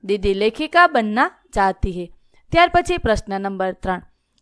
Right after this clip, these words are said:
નિમ્નલિખિત શબ્દો કા વચન પરિવર્તન કરકે ઉન્હેં વાક્ય મેં પ્રયોગ કીજીએ. તો ચાલો જોઈએ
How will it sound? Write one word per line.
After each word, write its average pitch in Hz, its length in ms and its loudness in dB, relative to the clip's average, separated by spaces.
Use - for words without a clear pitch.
નિમ્નલિખિત 370 680 2
શબ્દો 349 340 4
કા 349 200 6
વચન 220 360 0
પરિવર્તન 190 680 -2
કરકે 240 500 -2
ઉન્હેં 202 280 -2
વાક્ય 190 320 -2
મેં 190 200 -4
પ્રયોગ 220 360 4
કીજીએ. 190 360 -8
તો 214 80 -4
ચાલો 208 320 4
જોઈએ 285 320 2